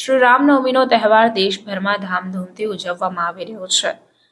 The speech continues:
આ વખતની શ્રીરામ નવમી ખૂબ જ ખાસ છે, કારણ કે અયોધ્યામાં શ્રીરામ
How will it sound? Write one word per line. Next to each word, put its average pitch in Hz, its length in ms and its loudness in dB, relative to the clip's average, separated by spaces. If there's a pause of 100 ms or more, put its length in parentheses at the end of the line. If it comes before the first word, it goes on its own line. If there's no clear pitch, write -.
(100)
આ 220 160 6
વખતની 294 460 2
શ્રીરામ 233 520 4
નવમી 208 360 -4
ખૂબ 196 160 -6
જ 190 240 -4
ખાસ 196 340 0
છે, 208 180 -2
કારણ 185 360 -2
કે 196 160 -4
અયોધ્યામાં 185 640 -2
શ્રીરામ 185 340 -2